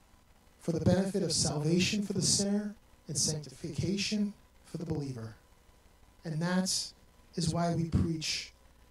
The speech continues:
the word, and that is why we must love the church, because it is where we see the word of God declared publicly. And lastly,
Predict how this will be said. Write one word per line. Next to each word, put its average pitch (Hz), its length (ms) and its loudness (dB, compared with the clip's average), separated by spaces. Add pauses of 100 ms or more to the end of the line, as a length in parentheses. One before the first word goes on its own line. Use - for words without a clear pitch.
(120)
the 170 60 2
word, 180 320 10
and 170 100 2
that 180 120 2
is 180 100 2
why 180 200 0
we 180 120 4
must 165 280 -2
love 165 420 -2 (560)
the 170 100 -4
church, 170 600 -2
because 165 200 -8
it 165 80 -4
is 147 240 -4
where 180 340 0
we 160 160 -2
see 190 640 2 (340)
the 165 140 0
word 185 440 4
of 147 220 -10
God 175 460 -2 (380)
declared 170 680 -4 (520)
publicly. 131 580 -10 (3250)
And 147 160 -2
lastly, 147 520 -2